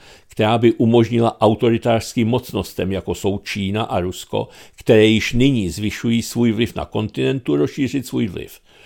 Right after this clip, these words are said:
To by mohlo omezit přístup Spojených států na rozvíjející se trhy, což by vedlo k promarnění obchodních příležitostí v regionu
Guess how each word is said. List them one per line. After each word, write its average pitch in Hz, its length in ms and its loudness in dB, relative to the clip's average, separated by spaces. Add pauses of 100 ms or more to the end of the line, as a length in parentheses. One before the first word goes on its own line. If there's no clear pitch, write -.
(200)
To 139 160 8
by 117 160 6
mohlo 117 360 4
omezit 104 480 0
přístup - 440 -6
Spojených 95 420 -4
států 101 500 -2
na 107 120 0
rozvíjející 98 720 -2
se - 180 -8
trhy, 85 460 -6 (340)
což 175 300 4
by 123 180 4
vedlo 123 340 4
k 156 100 -8
promarnění 135 800 2
obchodních 107 580 0
příležitostí 107 800 -4
v 87 60 -4
regionu 98 680 -2